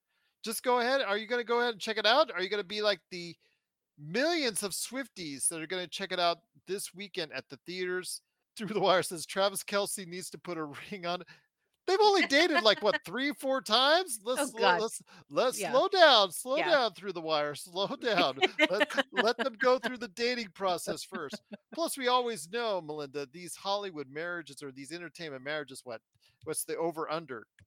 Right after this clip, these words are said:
Speaker 1: Four
Speaker 2: Yeah,
Speaker 1: years? Three
Speaker 2: yeah, it's,
Speaker 1: years?
Speaker 2: you know, it's something like that, yeah. When, when
Speaker 1: Yeah.
Speaker 2: she starts buying real estate, then maybe we can, we can talk about things getting a little more, um, you know,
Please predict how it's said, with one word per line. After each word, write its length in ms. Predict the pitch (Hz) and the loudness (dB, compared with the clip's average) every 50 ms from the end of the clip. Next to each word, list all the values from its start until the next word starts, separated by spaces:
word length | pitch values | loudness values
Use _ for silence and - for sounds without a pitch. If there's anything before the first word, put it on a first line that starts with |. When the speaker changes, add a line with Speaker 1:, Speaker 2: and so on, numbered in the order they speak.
| _ _ _ | _ _ _
Speaker 1:
Four 220 | - 151 165 170 | -6 -4 -4 -4
Speaker 2:
Yeah, 100 | 156 147 | -4 -2
Speaker 1:
years? 540 | 147 - 214 185 - - - - - - _ - | 0 2 2 2 2 -2 -6 -8 -10 -16 _ -8
Three 80 | - 247 | -4 2
Speaker 2:
yeah, 280 | 233 214 185 175 170 185 | 4 6 6 6 6 4
it's, 100 | 196 208 | 4 2
Speaker 1:
years? 360 | 233 247 247 208 - - - _ | 0 0 -4 -10 -14 -16 -20 _
Speaker 2:
you 180 | - 254 262 226 | 2 6 6 8
know, 180 | 196 175 175 190 | 8 8 4 4
it's 240 | 220 220 226 220 - | 4 4 4 4 4
something 260 | 285 220 208 208 185 | 2 2 2 2 0
like 220 | 180 165 170 - | 0 -2 -4 -2
that, 240 | - 160 156 156 - | -2 -2 -2 -2 -2
yeah. 240 | - 170 151 135 123 | -2 -2 -2 -2 -2
When, 220 | 135 254 294 277 | 0 0 0 0
when 160 | 285 277 320 311 | 0 0 -2 -2
Speaker 1:
Yeah. 40 | |
Speaker 2:
she 120 | - 311 285 | -2 -2 -2
starts 280 | - - 320 311 - | 4 6 6 6 6
buying 300 | 262 294 294 277 262 247 | 6 4 6 6 6 4
real 220 | 214 233 233 233 240 | 4 4 4 6 4
estate, 340 | 247 - - 269 254 233 190 | 2 4 6 4 4 6 6
then 160 | 240 226 220 | 4 4 4
maybe 300 | 220 208 202 220 214 196 | 4 0 2 0 -2 -4
we 120 | 202 196 | -4 -6
can, 300 | 190 240 202 190 190 175 160 | -4 -4 -6 -6 -6 -10 -8
we 140 | 214 202 | -8 -8
can 140 | 190 208 180 | -6 -6 -4
talk 240 | 185 220 175 180 - | 0 0 0 0 0
about 180 | 185 180 170 - | 0 -2 -2 -2
things 220 | 202 185 175 - | -4 -6 -4 -2
getting 200 | - 180 170 165 | -4 -4 -2 -4
a 60 | 175 | -6
little 160 | 165 160 170 | -6 -6 -6
more, 320 | 175 175 156 160 170 139 143 - | -6 -4 -6 -6 -6 -6 -8 -4
um, 380 | - 156 156 135 131 135 143 156 175 _ | -2 -2 -2 -2 -6 -10 -12 -16 -20 _
you 140 | - 185 165 | -12 -10 -10
know, 180 | 101 95 - | -10 -10 -12